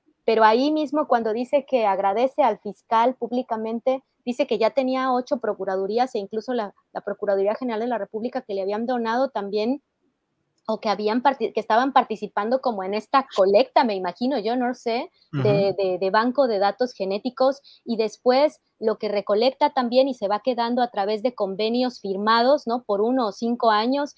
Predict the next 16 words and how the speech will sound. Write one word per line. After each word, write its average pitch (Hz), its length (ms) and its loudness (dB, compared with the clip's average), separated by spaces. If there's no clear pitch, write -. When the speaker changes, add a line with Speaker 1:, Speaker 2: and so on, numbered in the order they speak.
Speaker 1:
y 226 100 -2
después, 254 640 2
si, - 240 -8
si, 214 300 -6
si, 214 180 -6
si 262 280 -2
realmente 269 760 2
la 202 140 0
justicia, 269 800 0
eh, 208 480 0
investiga 254 880 0
y 240 120 -2
da 240 240 4
con 233 200 0
que 190 260 -2
verdaderamente 254 960 0